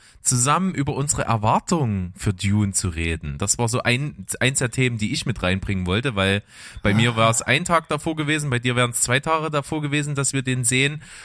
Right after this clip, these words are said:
Speaker 1: Äh, und ich hätte gerne so diese Erwartungshaltung am Ende mal so abgeglichen.
Speaker 2: Das wäre natürlich auch sehr spannend gewesen.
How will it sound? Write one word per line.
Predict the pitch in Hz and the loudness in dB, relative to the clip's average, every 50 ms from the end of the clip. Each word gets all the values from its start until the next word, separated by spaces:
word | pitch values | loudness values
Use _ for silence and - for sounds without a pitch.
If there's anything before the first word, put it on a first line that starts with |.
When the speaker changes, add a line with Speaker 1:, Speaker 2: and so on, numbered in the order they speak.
| 113 101 | -12 -4
Speaker 1:
Äh, | - 110 110 113 | 0 4 4 4
und | 113 107 117 | 4 2 0
ich | 113 104 - | 0 0 0
hätte | 143 160 180 165 160 160 143 | 0 0 2 0 0 0 0
gerne | - 127 131 156 165 160 | 0 0 0 0 -2 -4
so | 143 147 | -4 -6
diese | 139 135 135 123 127 | -4 -4 -2 0 0
Erwartungshaltung | 80 98 107 113 131 160 - 180 160 151 - - 139 143 143 - 135 135 135 | 0 2 2 2 0 2 0 -4 -4 -4 -4 -2 0 0 0 0 -2 -4 -2
am | - - 113 - | -4 -4 -4 -2
Ende | - 131 147 139 | 0 0 0 0
mal | 127 127 120 117 | 0 0 0 0
so | 120 123 - | 0 -2 -2
abgeglichen. | 127 - - - 147 131 - 87 80 78 - - 73 67 69 - _ _ _ _ _ _ _ _ _ _ _ _ _ _ _ _ - _ - _ _ _ - - - - - - - - - - - - | -2 -4 -2 -4 -6 -6 -4 -6 -6 -6 -6 -6 -8 -10 -10 -12 _ _ _ _ _ _ _ _ _ _ _ _ _ _ _ _ -20 _ -20 _ _ _ -20 -20 -20 -20 -20 -20 -20 -20 -20 -20 -18 -6
Speaker 2:
Das | - 127 120 | -2 0 2
wäre | 156 180 | 4 4
natürlich | 190 196 180 196 190 190 175 185 - | 4 4 4 4 2 2 2 2 2
auch | 160 180 185 175 | 2 2 2 2
sehr | 143 143 147 143 | 2 4 4 4
spannend | 135 - - - 139 135 147 139 - | 4 2 2 4 4 4 4 0 0
gewesen. | 139 123 123 127 127 123 117 123 120 110 | 0 2 2 4 4 4 2 2 0 -2